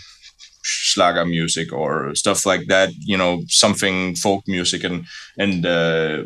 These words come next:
be kind of put off by that. But, uh, I just, the, the guys challenged me at that point to,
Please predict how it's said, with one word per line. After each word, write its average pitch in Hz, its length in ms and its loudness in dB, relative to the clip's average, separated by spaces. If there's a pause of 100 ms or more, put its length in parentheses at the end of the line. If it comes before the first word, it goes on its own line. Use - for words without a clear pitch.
(380)
be 98 140 -4
kind 98 220 0
of 87 120 -6
put 95 140 0
off 107 260 4
by 85 160 4
that. 82 280 -4 (100)
But, 87 240 2 (220)
uh, 78 380 -2
I 98 120 2
just, - 380 0 (520)
the, 90 300 -4
the 87 200 -4
guys 90 320 2
challenged 120 500 2
me 87 220 -2
at 85 180 -6
that 98 200 2
point 87 320 -2
to, 80 340 -4